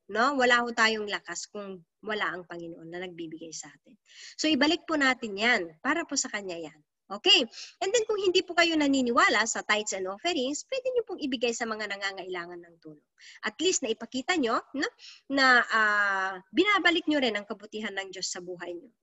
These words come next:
Okay? And then, after that, yung twenty percent, mga kapatid, ito po yung huwag nating kalimutan.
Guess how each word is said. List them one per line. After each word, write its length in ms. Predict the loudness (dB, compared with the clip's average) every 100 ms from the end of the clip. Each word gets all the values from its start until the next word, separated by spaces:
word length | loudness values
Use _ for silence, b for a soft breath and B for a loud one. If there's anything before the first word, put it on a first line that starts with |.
| -2
Okay? 240 | 2 2 0 b b _ _ _ _
And 160 | -8 2
then, 320 | 4 4 2 -2
after 320 | -2 2 2 6
that, 160 | 4 2 _ _ _ _ _ _ _ _ _ _ _
yung 240 | 2 4 4
twenty 320 | 2 0 0
percent, 560 | -2 -2 0 0 -2 -8 _ -18 -8
mga 240 | -2 -2 -2
kapatid, 400 | -4 -4 -4 -6 _ B B B
ito 240 | -2 0
po 80 | 2
yung 240 | 2 2
huwag 160 | 0 2
nating 320 | 2 2 -2
kalimutan. 640 | -4 -6 -6 -10 -12 -18